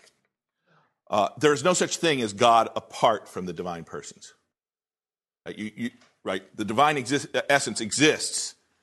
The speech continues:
in the three divine persons. And there's not, it's not like there's something, some fourth thing that's not one of the persons, but also has the design, divine essence.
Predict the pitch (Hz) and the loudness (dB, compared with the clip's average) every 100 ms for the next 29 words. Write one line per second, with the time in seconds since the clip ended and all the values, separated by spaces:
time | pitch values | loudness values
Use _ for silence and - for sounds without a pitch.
0 | _ _ 120 110 104 147 139 120 117 110 | _ _ -2 -2 -2 -2 0 0 -2 -2
1 | 104 87 - - - _ _ - 107 107 | -4 -6 -8 -18 -20 _ _ -6 -4 -4
2 | 104 135 131 110 139 117 107 90 - 107 | -2 -2 -2 -4 -4 -4 -6 -8 -6 -8
3 | 107 92 - 113 101 - 135 123 - 123 | -8 -12 -8 -8 -8 -2 -2 -2 -8 -8
4 | 101 73 - _ _ _ _ _ _ - | -8 -10 -16 _ _ _ _ _ _ -10
5 | 104 117 131 127 - _ 113 127 104 151 | -8 0 2 2 -4 _ -2 0 -2 0
6 | 131 104 95 110 113 117 113 95 87 80 | 0 -2 -4 -2 2 0 -2 -4 -6 -6
7 | 85 85 90 71 - 90 85 85 82 - | -10 -8 -8 -10 -10 -8 -8 -8 -10 -12
8 | - - | -12 -16